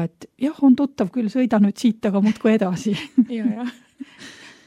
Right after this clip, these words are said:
Speaker 1: Tuula lapsepõlv oli selline sõjajärgne aeg ja see oli üsna selline raske aeg, et, äh, vahepeal ei olnud piisavalt süüagi ja paljudel ei olnud isa,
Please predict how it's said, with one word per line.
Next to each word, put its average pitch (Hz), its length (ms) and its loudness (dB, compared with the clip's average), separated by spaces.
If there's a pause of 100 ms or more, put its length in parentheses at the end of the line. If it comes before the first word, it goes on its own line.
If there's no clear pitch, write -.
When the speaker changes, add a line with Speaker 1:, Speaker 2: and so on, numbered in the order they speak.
(720)
Speaker 1:
Tuula 214 440 4
lapsepõlv 190 880 0
oli 190 240 2
selline 190 460 0 (100)
sõjajärgne 185 960 0 (140)
aeg 208 540 -2
ja 180 240 0 (580)
see 220 220 2
oli 202 200 6 (280)
üsna 214 320 4
selline 185 380 4 (100)
raske 240 320 0
aeg, 185 340 2
et, - 300 -6
äh, 185 400 -6 (200)
vahepeal 185 540 2
ei 185 140 2
olnud 185 500 0
piisavalt 190 540 0
süüagi 190 800 0
ja 170 240 0
paljudel 180 540 0
ei 214 100 2
olnud 214 260 2
isa, 160 440 -4